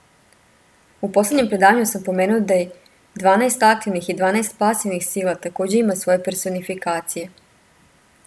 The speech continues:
Isto je sa svetlosnim silama. Postoje duhovi ili anđeli, predstavnici, kao i njihove emanacije. Isijavanje ovih sila, zgusnuto u duhovnu formu, izuzetno delikatne teksture,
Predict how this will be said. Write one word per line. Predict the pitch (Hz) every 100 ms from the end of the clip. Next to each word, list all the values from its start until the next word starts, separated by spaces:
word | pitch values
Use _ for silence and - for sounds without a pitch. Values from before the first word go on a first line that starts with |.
| _
Isto | 226 226 233
je |
sa | 202
svetlosnim | 202 - 202 196 190 180
silama. | 175 - 170 160 180 - _ _ _ _
Postoje | - 185 196 196
duhovi | 190 202 254 247
ili | 214 202
anđeli, | 208 190 175 170
predstavnici, | 190 180 175 214 208 190 -
kao | 208
i | 214
njihove | 214 214 202
emanacije. | 185 185 180 170 180 - 175 180 - _ _ _ _ _ _ _ _ _ _ _ _ _ _ _
Isijavanje | 190 190 208 196 220 254 214
ovih | 190 214 208
sila, | - 214 185 160
zgusnuto | 170 185 233 247 190 190
u |
duhovnu | 180 202 202 185 180
formu, | - 202 226 190 - _ _ _
izuzetno | 233 233 226 202
delikatne | 190 190 190 208 208 196 202
teksture, | 196 - - 175 190